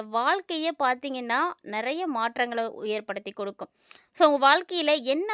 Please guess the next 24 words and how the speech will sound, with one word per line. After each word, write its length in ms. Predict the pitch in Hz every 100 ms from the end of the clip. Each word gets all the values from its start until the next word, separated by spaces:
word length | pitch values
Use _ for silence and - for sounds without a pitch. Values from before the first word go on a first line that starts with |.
| 392
பிரச்சனைகளானது 800 | 254 247 339 339 311 277 254 240 285 226
வர 120 | 226 269 240 240
இருக்குது, 420 | 254 240 214 226 175 _ _ _ - -
அது 120 | 247 294
வந்து 160 | 277 302 320
உங்களை 240 | 247 226 214
வந்து 180 | 214 247 330 226
கண்டிப்பா 360 | 214 233 240 254
இப்ப 140 | 233 226
நெருங்கவே 380 | 202 214 214 220 214
நெருங்காது. 480 | 196 214 208 196 269 - - - -
அந்த 140 | 226 220
வரக்கூடிய 560 | 277 370 392 359 349 285
பிரச்சனைகள்ல 640 | 240 247 339 339 320 285 262 254
இருந்து 260 | 302 370 403 349
உங்களை 220 | 262 226 -
காப்பாத்திக்கிறதுக்கு 920 | 226 294 - 359 339 302 302 277 269 294
தான் 140 | 415 349
இந்த 260 | 285 277 349 - _ _ _
தொலைநோக்கு 460 | 302 370 381 359 320 277
பார்வையானது 560 | 269 262 262 240 262 247
உதவ 220 | 233 247 233
போகுது. 260 | 214 208 202 - _ - _ _
So, 60 | -